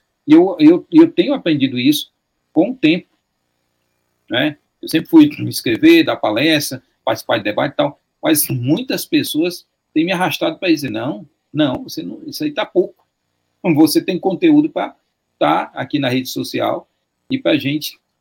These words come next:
tentar fazer com que algumas coisas sejam mais amplas e ajudar mais pessoas a defender a fé. E é isso que é, né? Eu acho que é isso que é o objetivo interessante.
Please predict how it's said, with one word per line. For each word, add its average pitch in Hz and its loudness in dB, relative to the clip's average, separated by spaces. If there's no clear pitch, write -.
tentar 143 -6
fazer 127 -4
com 120 -10
que 127 -6
algumas 127 -6
coisas 120 -8
sejam 160 -6
mais 123 -6
amplas 131 -6
e 190 -6
ajudar 175 -4
mais 123 -4
pessoas - -4
a - -8
defender - -4
a 214 -4
fé. - -6
E 180 -8
é - -2
isso - -2
que - -4
é, - -8
né? 143 -6
Eu 120 -8
acho 123 -8
que 147 -2
é - 0
isso 135 -4
que - -8
é - -6
o - -6
objetivo 165 -4
interessante. 151 -6